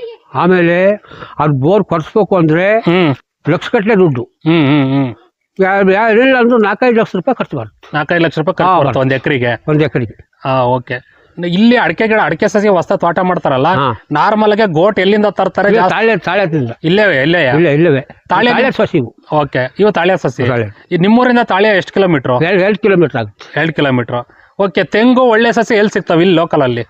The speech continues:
Speaker 1: ಲೋಕಲ್ ಅಲ್ಲಿ ತಾಳೆದಲ್ಲಿ ಸಿಗುತ್ತೆ.
Speaker 2: ತಾಳೆ?
Speaker 1: ಹೊಲದಲ್ಲಿ.
Speaker 2: ಅಡಿಕೆನೂ ತಾಳೆನೆ, ತೆಂಗುನೂ ತಾಳೆದಲ್ಲೇ?
Speaker 1: ತಾಳೆನೆ.
Speaker 2: ಒಳ್ಳೆ ಸಸಿ
Speaker 1: ಹಾ.
Speaker 2: ಸಿಗ್ತವೆ.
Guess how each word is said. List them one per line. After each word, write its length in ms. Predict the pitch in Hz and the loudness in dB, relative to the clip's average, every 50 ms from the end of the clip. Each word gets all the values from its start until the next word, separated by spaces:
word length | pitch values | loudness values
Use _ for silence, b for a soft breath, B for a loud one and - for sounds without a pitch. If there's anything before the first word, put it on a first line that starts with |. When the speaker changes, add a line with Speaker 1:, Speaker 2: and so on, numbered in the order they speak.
| _ - 170 | _ -6 -2
Speaker 1:
ಲೋಕಲ್ 240 | 156 202 - 240 240 | -2 0 0 2 2
ಅಲ್ಲಿ 120 | 254 240 | 0 0
ತಾಳೆದಲ್ಲಿ 400 | - 165 170 202 226 247 254 226 | 0 -2 -2 0 0 2 2 0
ಸಿಗುತ್ತೆ. 340 | 151 - 143 117 _ _ - | 0 -4 -8 -12 _ _ -6
Speaker 2:
ತಾಳೆ? 260 | - 156 170 180 165 139 | -4 -2 0 0 0 -2
Speaker 1:
ಹೊಲದಲ್ಲಿ. 520 | 127 - - - 127 123 127 113 110 120 | -2 -4 -6 -6 -4 -2 -2 -2 -2 -4
Speaker 2:
ಅಡಿಕೆನೂ 400 | 156 180 180 - 220 226 233 226 | -4 -4 -4 -2 -2 0 0 0
ತಾಳೆನೆ, 460 | - 214 202 214 214 214 220 240 262 | 0 0 0 2 2 2 2 0 -2
ತೆಂಗುನೂ 420 | - - 202 214 208 214 226 254 247 | 0 0 0 0 2 2 2 2 0
ತಾಳೆದಲ್ಲೇ? 440 | - 180 175 180 170 156 135 127 | 0 0 0 0 0 2 2 0
Speaker 1:
ತಾಳೆನೆ. 400 | - 147 135 120 113 107 104 - - | 0 0 -2 -4 -6 -8 -10 -8 -4
Speaker 2:
ಒಳ್ಳೆ 180 | 160 180 202 175 | 0 0 0 2
ಸಸಿ 200 | 170 180 123 120 | 2 0 0 0
Speaker 1:
ಹಾ. 80 | 117 | 0
Speaker 2:
ಸಿಗ್ತವೆ. 380 | 113 107 95 - 131 120 117 | -2 -4 -2 -4 -4 -2 -4